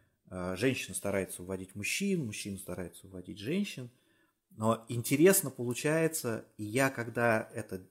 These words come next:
в это стал играть, я думаю, надо попробовать что-то другое.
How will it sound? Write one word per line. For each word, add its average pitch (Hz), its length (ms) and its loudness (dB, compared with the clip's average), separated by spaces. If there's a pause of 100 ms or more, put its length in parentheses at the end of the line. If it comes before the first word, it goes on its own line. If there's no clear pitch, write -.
(180)
в 101 180 -2
это 120 180 0
стал 107 300 -2
играть, 180 320 -2
я 117 80 0
думаю, 107 440 -2 (400)
надо 110 240 0
попробовать 117 600 -2
что-то - 340 -10
другое. 101 720 -2